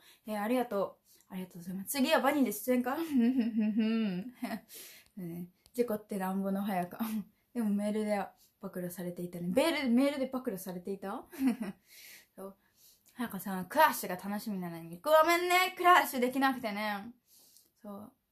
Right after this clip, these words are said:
リコチさん仲良くなりなね。リコチちゃんとね。そうね。めちゃめちゃね、いい子だったね。ちょうど今YouTube見てた。あー、ありがとうございます。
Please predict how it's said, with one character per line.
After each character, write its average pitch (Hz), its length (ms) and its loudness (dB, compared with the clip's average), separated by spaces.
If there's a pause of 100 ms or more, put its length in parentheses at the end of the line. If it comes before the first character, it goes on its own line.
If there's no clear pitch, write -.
(500)
リ 226 80 -12
コ - 80 -20
チ - 40 -20
さ - 200 -12
ん 185 60 -2
仲 214 200 -6
良 196 80 -8
く 185 100 -14
な 196 120 -6
り 202 80 -6
な 208 60 -4
ね。 196 120 -4
リ 220 140 2
コ 220 100 0
チ - 140 -12
ち 196 100 -6
ゃ 180 60 -2
ん 180 80 -4
と - 100 -8
ね。 226 380 -2 (360)
そ 196 100 -8
う 185 60 -4
ね。 185 360 -4 (100)
め 185 120 -8
ち 214 120 -8
ゃ - 20 -2
め 226 120 -4
ち 240 100 -6
ゃ 226 60 -2
ね、 226 400 -2
い 226 100 -4
い - 60 -10
子 180 100 -4
だ 175 80 -4
っ 180 80 -10
た 170 80 -10
ね。 175 340 -6 (220)
ち - 100 -12
ょ 294 40 2
う - 20 2
ど 294 60 2
今 240 160 4
YouTube 254 360 2
見 208 120 -2
て 269 80 4
た。 285 40 4
あ 311 240 10
ー、 311 40 2
あ - 0 -
り 311 80 -8
が 311 100 0
と 254 120 -2
う - 20 2
ご 254 80 0
ざ 262 100 -4
い 254 60 -2
ま 262 180 -2
す。 - 80 -14